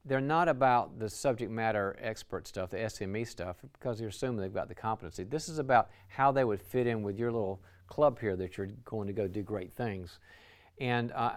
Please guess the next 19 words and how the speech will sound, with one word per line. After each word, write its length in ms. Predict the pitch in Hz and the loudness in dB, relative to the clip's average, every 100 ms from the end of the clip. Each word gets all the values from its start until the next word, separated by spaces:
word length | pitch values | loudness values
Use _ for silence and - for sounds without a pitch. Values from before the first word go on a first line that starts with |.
| - | -4
I 100 | 120 | -6
said 260 | 113 185 165 | -2 2 2
disruptive 520 | 139 135 175 - 113 | 2 2 2 2 -4
because 440 | 113 - 117 110 123 | -4 4 4 4 0
you 140 | 135 | -6
just 160 | 156 - | -4 0
don't 180 | 147 127 | 2 2
want 260 | 127 127 | 2 2
the, 280 | 117 110 113 | 2 2 0
"Well, 300 | - 147 156 | -2 2 2
do 100 | 131 | 2
you 160 | 156 202 | -2 2
like 320 | 190 180 127 - | 6 6 4 -2
long 360 | 113 143 160 | -2 0 0
walks 600 | 131 127 156 170 - - | 2 2 2 0 -8 -16
and, 380 | - 120 110 107 | -8 -4 -4 -2
uh, 160 | 107 95 | -2 -2
sunsets? 760 | - 123 156 - 170 185 - | -4 -4 -4 0 0 0 -4
And 240 | 107 98 | -6 -6